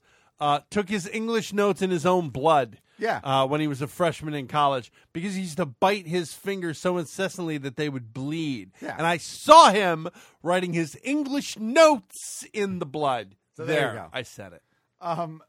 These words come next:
Speaker 1: Let's
Speaker 2: so
Speaker 1: see if that gets back to him.
Speaker 2: So, yes, I have had a Jughead sketch from Fern for years.
Speaker 1: <laughs> Fern.
Speaker 2: So, look, we like Fernando.
Speaker 1: Sure,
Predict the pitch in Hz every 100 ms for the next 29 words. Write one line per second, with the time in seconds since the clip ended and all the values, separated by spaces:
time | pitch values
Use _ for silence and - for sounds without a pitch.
0 | - 180 196 220 143 175 156 139 - 120
1 | 110 - 110 107 - - 196 165 113 -
2 | - 175 202 240 220 196 175 165 160 135
3 | 123 156 143 131 110 - 117 104 - _
4 | _ _ _ 156 160 143 127 120 113 107
5 | 113 _ _ _ _ _ - - 170 160
6 | 120 117 90 80 - - - 143 117 104
7 | - 123 123 135 123 _ _ 123 - _
8 | - - _ _ _ _ _ _ _ _
9 | _ _ _ _ 294 330 381 _ 110 90
10 | 76 - - 392 392